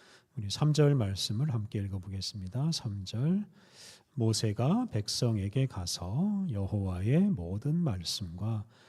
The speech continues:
모든 법령을 자세히 말해 주었다.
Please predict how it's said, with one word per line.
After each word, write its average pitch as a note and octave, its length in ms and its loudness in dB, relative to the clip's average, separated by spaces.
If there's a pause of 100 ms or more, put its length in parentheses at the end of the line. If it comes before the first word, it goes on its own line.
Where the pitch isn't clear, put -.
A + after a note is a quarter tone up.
(160)
모든 C3 580 2
법령을 A2+ 920 2
자세히 G#2+ 640 0
말해 A2 380 0
주었다. F#2+ 680 -8